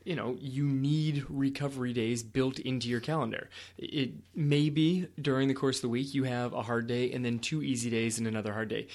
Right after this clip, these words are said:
Maybe it just goes back and forth, hard, easy, hard, easy. I don't know what your schedule is, but there should be some balance back and forth because recovery days are required. And so maybe that day that you're not running is now a recovery day.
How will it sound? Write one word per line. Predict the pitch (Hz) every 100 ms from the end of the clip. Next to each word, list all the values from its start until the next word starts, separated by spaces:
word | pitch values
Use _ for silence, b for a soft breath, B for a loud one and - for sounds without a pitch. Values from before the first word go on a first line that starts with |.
| B B
Maybe | 131 139
it | 131
just | 123
goes | 143 135
back | 127 127
and | 127
forth, | 160 127
hard, | - 113 113
easy, | 123 117
hard, | 117 120 117
easy. | 131 113 110 -
I | 160
don't | 170
know | 117
what | -
your | -
schedule | - 107 - -
is, | - - - B B B
but | 143 160 151 - B B
there | 143 170 175
should | - 175
be | 190
some | - 190
balance | 185 226 135 117
back | 117 107
and | 107
forth | - 120 - - B B B
because | 151 170 151
recovery | 156 151 165 160 165
days | 160 160 151 -
are | 151 185 160
required. | 120 120 - 110 101 - -
And | 143 135
so | 143 139 135 B 131
maybe | 135 147 156 156 B B 131
that | 135 135
day | 143 147
that | 135 -
you're | 135
not | 139 135
running | 190 156 139 139 -
is | 143 143 - -
now | - - 143 127 123 139 139 139
a | 135
recovery | 139 139 202 127 110
day. | -